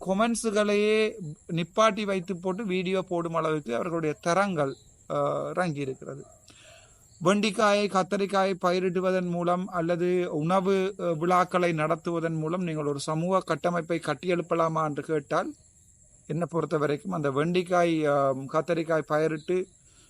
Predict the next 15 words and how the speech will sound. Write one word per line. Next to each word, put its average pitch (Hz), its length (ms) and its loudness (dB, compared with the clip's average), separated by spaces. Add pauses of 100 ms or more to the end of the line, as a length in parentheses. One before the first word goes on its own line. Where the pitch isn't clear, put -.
(120)
மூவாயிரம் 170 580 2
ரூபாய்க்கு, 160 1700 -2
அம், 135 540 0
இரவு 180 300 2
விருந்துகளை 165 520 0
நடத்தும் 147 440 -2
சம்பந்தப்பட்ட 170 880 0 (560)
ஒரு 214 260 2
சில, 214 540 2 (500)
அ, 160 40 -4 (360)
எங்களுடைய 151 560 2
தலைவருடைய 160 880 0 (340)
பணத்திலே 170 640 0
அதை 151 300 -2 (100)
சூறையாடிவிட்டு 165 960 0